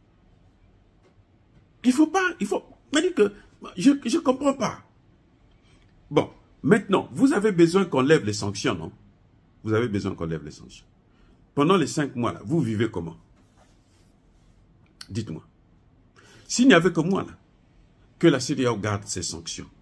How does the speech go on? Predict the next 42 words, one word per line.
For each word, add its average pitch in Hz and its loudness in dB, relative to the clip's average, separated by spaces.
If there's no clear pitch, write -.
c'est 147 4
nettement 131 0
mieux. 92 -6
Parce - -6
que 160 -6
pendant 143 -4
les 123 -4
cinq 127 -10
mois, 110 -10
là, - -20
c'est 123 -4
là 131 -4
qu'on 120 -8
est 120 -8
en 117 -10
train 113 -12
de 98 -8
voir 104 -12
que 107 -8
vous 120 -4
êtes 123 -4
en 90 -10
train - -12
de 92 -10
faire 104 -12
un 92 -8
travail 104 -8
énorme. 92 -6
Vous 139 2
êtes 165 2
en 131 -2
train 147 -6
de 123 -2
travailler 113 -4
à 107 -4
cause 113 -6
de 90 -8
ces 90 -10
sanctions-là. - -10
Ces 113 -8
sanctions-là, 127 -4
ça, 110 -6